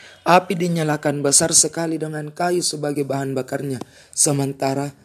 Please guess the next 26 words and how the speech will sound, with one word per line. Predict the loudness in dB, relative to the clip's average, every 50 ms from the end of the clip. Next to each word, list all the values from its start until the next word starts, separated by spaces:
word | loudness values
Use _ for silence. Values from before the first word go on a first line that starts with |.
| _ _ _ -6
Nabi | -2 0 2 2 4 4 4 4
diikat | 4 2 2 2 0 0 2 0 0 0 0
dan | -2 -2 0 0 -2
ditempatkan | -2 -2 -2 -2 -2 -2 -2 -4 -2 0 0 0 0 0 -2
di | -2
tengah-tengah | -2 -2 -2 -2 -2 -2 -2 -2 -2 -2
tumpukan | 0 0 -2 -2 -4 -10 -6 -4 -4 -4 -4
kayu. | -6 -4 0 2 2 2 0 -2 -10 -20 -20 -20 -20 -16
Tetapi | -4 -4 -4 0 2 2 2 2 0 0 0 0 -2 -8 -16 _ _ -2
Allah | -2 2 4 4 4 4 4 4
lebih | 2 0 0
berkuasa | 0 -2 -4 -4 -4 -2 2 4 4 4 4
dalam | 0 -2 -2 -2 -4 0 2
segala | 2 2 0 -2 -6 -8 -8 -8
hal. | -6 -2 0 0 0 0 -4 -8 -16 -20 -20 _ _ -10 -6
Allah | -6 -2 -2 -2
belum | 0 0 0 0 0 -2 -4 -6
menghendaki | -6 -8 -8 -8 -4 0 0 0 0 0 -2 -2
Nabi | 0 -2 -2 0 -2 -2
Ibrahim | -2 -2 0 0 0 -2 -2 -4 -6 -6 -6
mati | -8 0 2 2 2 2 0 -10 -16 -18 -18 -18 -6
dan | -2 -2 -2 -2 -4
kalah | -4 -2 0 2 2 2 2 2
oleh | 0 2 0 2 2
Raja | 0 0 0 0
Namrud. | -2 -2 -2 -4 -6 -6 -6 -8 -8